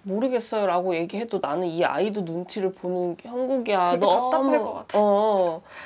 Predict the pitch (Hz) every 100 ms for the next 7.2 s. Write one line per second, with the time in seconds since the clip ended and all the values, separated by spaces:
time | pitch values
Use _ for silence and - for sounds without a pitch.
0 | - - - - - 302 320 285 311 -
1 | - 330 269 214 277 254 240 - 311 320
2 | 302 285 - 302 285 247 233 226 214 240
3 | 240 233 226 302 294 226 196 - - 220
4 | 202 208 196 170 196 220 214 208 208 202
5 | 190 123 185 202 208 190 170 - 196 196
6 | 185 - 165 - 220 208 190 180 202 190
7 | 160 151